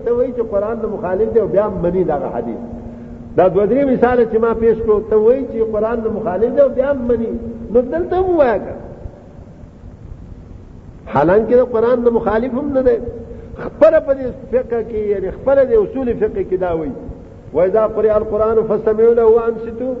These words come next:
او «فاقرؤوا ما تيسر من القرآن.» دا دواړه سره ټکراو دي. ځکه چې «فاقرؤوا ما تيسر من القرآن» د خپل عموم د وجه نه مقتدي او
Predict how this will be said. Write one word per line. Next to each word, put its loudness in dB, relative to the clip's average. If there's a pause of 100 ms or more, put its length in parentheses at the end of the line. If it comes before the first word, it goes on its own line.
(800)
او 4
«فاقرؤوا 2
ما -2
تيسر 2
من 0
القرآن.» 2 (520)
دا 6
دواړه 2
سره 2
ټکراو 2
دي. -8 (2250)
ځکه 4 (640)
چې 4 (120)
«فاقرؤوا 2
ما 0
تيسر 2
من -2
القرآن» 0
د -2
خپل 2
عموم 0
د 6
وجه 4
نه 4
مقتدي 0
او 2